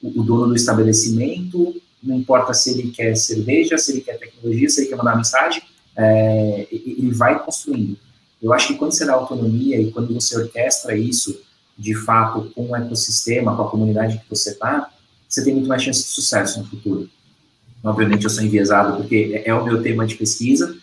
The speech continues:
é, o-, os dados e, e as maiores empresas do mundo dizem que parece que esse é o caminho. Então, eu acho que a gente vai entendendo aqui como fazer também,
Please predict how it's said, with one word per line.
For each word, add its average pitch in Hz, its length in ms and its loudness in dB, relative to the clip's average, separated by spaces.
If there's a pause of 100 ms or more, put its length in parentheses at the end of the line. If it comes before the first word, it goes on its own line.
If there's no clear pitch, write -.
(140)
é, 98 920 -2
o-, 110 240 -6
os 110 220 -2
dados 113 680 2 (260)
e, 110 200 -4
e 110 60 4
as 110 160 2
maiores 110 280 2
empresas 110 340 0
do 110 100 -2
mundo 107 440 -2 (260)
dizem 127 420 0
que - 60 -14
parece 113 400 -2
que 127 100 -2
esse 120 140 0
é - 40 -2
o - 40 -10
caminho. 113 480 0 (400)
Então, 135 200 -4
eu 139 100 4
acho 139 180 0
que - 340 2 (240)
a 107 80 0
gente 127 220 -2
vai 131 140 4
entendendo 131 440 -2
aqui - 160 -6
como 135 220 -6
fazer 143 400 -2 (280)
também, 92 340 -2